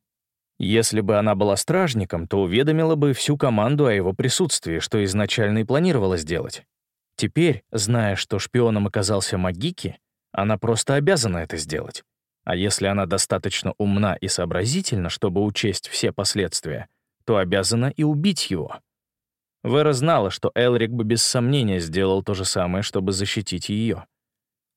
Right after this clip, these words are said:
Но она не могла избавиться от вида страдания на лице парня,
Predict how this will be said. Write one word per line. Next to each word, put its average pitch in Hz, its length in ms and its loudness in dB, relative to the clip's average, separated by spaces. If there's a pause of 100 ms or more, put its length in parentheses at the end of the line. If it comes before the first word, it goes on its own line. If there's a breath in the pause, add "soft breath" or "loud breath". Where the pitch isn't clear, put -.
Но 117 160 2
она 143 140 4
не 143 100 2
могла 139 340 2
избавиться 95 540 -2
от 92 120 -6
вида 101 220 0
страдания 95 540 -2
на 90 80 -2
лице 87 300 -4
парня, 104 420 0